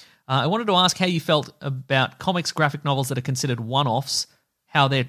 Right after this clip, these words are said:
uh, are translated to the screen. So more specifically, since I'm reading them, Kick-Ass One and Two, Wanted, V for Vendetta, and Scott Pilgrim. Do you feel they were translated well despite the changes,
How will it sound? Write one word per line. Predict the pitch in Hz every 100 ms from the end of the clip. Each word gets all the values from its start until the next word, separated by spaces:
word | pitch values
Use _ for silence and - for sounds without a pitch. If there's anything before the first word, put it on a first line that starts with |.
| -
uh, | 143
are | - 139
translated | 131 147 131 135 120
to |
the | 127
screen. | - 135 113 101 - _ _
So | - 127
more | 127 165
specifically, | - 143 196 208 160
since | 135 139
I'm | 127 131
reading | 147 143
them, | 139 135 - _ _ -
Kick-Ass | 175 160 139 151
One | 143
and | 127
Two, | - 156
Wanted, | 131 135 135 123
V | 135
for | 127
Vendetta, | 123 123 120 117
and | 117 113
Scott | - 113
Pilgrim. | - 123 110 104
Do | 110
you | 123
feel | - 160 156 135 - _ -
they | 127
were |
translated | 113 - 156 139 135 127
well | 120 123
despite | 120 - 123 113
the | -
changes, | - 123 135 123 104 107